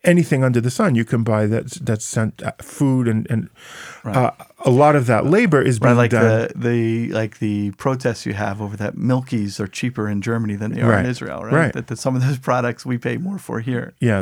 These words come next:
Speaker 1: which is whatever.
Speaker 2: <laughs>
Speaker 1: So, that I do think has to do with the socialized economy, but <laughs> like,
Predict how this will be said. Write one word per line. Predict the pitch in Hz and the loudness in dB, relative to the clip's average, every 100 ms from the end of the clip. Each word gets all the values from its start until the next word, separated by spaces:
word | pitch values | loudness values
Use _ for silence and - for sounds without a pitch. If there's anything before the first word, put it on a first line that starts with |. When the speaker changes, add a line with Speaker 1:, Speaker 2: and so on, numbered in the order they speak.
| - | -2
Speaker 1:
which | 113 | -4
is | - 107 - - - 123 | -6 -8 -12 -12 -8 -6
whatever. | - 90 - - | -6 -6 -6 -4
Speaker 2:
<laughs> | - 131 123 - 185 | -4 -2 -2 -2 2
Speaker 1:
So, | - - 190 185 - - | 2 2 0 -4 -6 -6
that | 135 135 143 | 2 4 6
I | 131 | 4
do | 113 120 | 2 0
think | - 107 | 0 0
has | 101 | 0
to | - | -2
do | 110 | -2
with | - | -4
the | - | -6
socialized | - - - 104 104 | -6 -4 -2 -2 -2
economy, | - 123 131 151 | -2 0 2 2
but | 143 143 160 180 | 2 2 2 0
<laughs> | 143 | 0
like, | 135 | -2